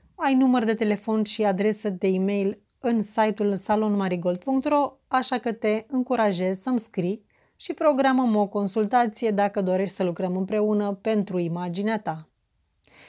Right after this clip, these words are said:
Povestea de astăzi continuă însă cu câteva trucuri pe care ți le ofer din toată inima. Așa cum ți-am spus mai devreme,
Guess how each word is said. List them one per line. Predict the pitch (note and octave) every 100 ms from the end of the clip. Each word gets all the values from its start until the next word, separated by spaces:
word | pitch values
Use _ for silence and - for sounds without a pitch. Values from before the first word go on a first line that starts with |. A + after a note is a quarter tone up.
| - _
Povestea | F#3+ F#3 D4 D4+ C4
de | F#3+
astăzi | F#3+ F#3 G3+ F#3+
continuă | G3+ F#3+ A3+ C#4 G3+
însă | F#3+ F#3
cu | G#3 G#3+
câteva | G#3 G3+ F#3+ G#3
trucuri | G3 A#3 A3+ A#3
pe | A#3
care | A3 A#3
ți | A3 A3+
le | A3
ofer | G#3 A3+ G#3
din | G3
toată | G3 F#3+ F#3+
inima. | F3+ E3 E3 F3 - _ _ _ _ _ _
Așa | - G#3 D4
cum | D4+ D4+
ți-am | C4
spus | G#3+ - A#3
mai | A3+ A3+
devreme, | G#3+ G3 F3+ E3+ A3